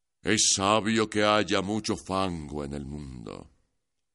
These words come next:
He oído a piadosos creyentes en ultratumba decir a su conciencia palabras como esas, y en verdad, sin malicia ni broma,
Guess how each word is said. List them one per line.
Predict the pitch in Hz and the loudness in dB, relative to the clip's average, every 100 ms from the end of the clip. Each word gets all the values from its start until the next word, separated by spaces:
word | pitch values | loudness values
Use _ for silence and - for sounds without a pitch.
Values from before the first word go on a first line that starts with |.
| _ _ _ _ _ _ - | _ _ _ _ _ _ 4
He | 185 | 6
oído | 208 202 175 | 6 6 6
a | 175 | 4
piadosos | 185 175 165 175 | 4 4 4 4
creyentes | - 170 165 156 156 143 | 4 4 4 2 2 4
en | 156 | 4
ultratumba | 160 143 151 156 143 127 131 113 92 | 2 2 0 2 -2 2 4 4 2
decir | 110 - 135 | -2 0 0
a | 131 | 0
su | 139 | 0
conciencia | 131 117 135 123 131 | 0 0 0 0 0
palabras | 123 123 123 - | 0 0 0 -2
como | 117 117 | -2 0
esas, | 107 117 113 - - _ _ _ - | 0 0 -2 -4 -18 _ _ _ 0
y | 135 | 0
en | 131 | 2
verdad, | 127 127 135 113 92 | 2 4 2 0 -2
sin | - 131 | -2 0
malicia | 135 147 147 135 147 | 2 2 2 2 2
ni | 147 | 4
broma, | 160 139 135 | 2 2 0